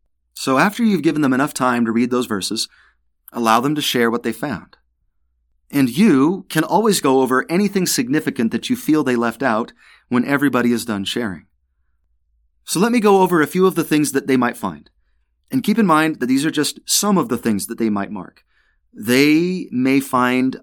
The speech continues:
a lot of other things that I don't cover here. So first, what do we learn about God? From verse one,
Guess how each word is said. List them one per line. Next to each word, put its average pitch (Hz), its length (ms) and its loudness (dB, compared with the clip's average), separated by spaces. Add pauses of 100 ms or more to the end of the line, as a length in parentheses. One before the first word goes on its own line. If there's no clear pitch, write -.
a 127 60 -4
lot 117 260 0
of 127 120 -4
other 165 240 -2
things 107 360 -4
that 117 160 -6
I 120 180 -2
don't 117 260 -2
cover 98 260 -8
here. 120 380 -6 (1040)
So 139 200 -4
first, 139 360 0 (300)
what 143 220 -2
do 165 80 2
we 151 100 6
learn 147 180 2
about 139 240 2
God? 165 440 2 (1040)
From 131 180 -2
verse 151 220 2
one, 190 340 2